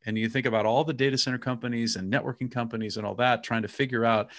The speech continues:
how to deliver this capacity at an unprecedented rate during a compressed resourcing standpoint. So supply chain issues are still a big problem, and they're actually compounded now.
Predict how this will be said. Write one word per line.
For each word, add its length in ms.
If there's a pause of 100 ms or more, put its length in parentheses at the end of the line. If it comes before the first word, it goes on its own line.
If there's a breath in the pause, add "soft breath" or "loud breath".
(200 loud breath)
how 140
to 100
deliver 340
this 160
capacity 580
at 100
an 220
unprecedented 920
rate 340 (320)
during 360
a 380 (540)
compressed 760 (520)
resourcing 1000 (220)
standpoint. 600
So 240 (140)
supply 340
chain 220
issues 280
are 60
still 420 (540)
a 80
big 180
problem, 400 (180)
and 140
they're 240
actually 260
compounded 600
now. 240